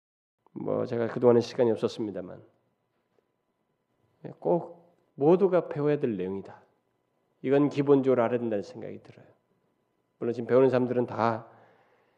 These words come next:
너무 그 참 유익한 내용 때문에 다 좋아합니다마는 제가 알기로 배워야 돼요.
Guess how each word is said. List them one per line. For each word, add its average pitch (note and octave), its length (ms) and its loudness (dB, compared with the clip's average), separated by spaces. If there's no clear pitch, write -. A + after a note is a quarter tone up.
너무 C3 360 4
그 A#2+ 260 -2
참 B2 260 -2
유익한 C#3 400 2
내용 A#2 240 4
때문에 A2+ 240 4
다 G#2 140 -2
좋아합니다마는 G2 1040 -6
제가 F#2 220 -10
알기로 F#2 580 -6
배워야 D#3 260 2
돼요. F2+ 260 -8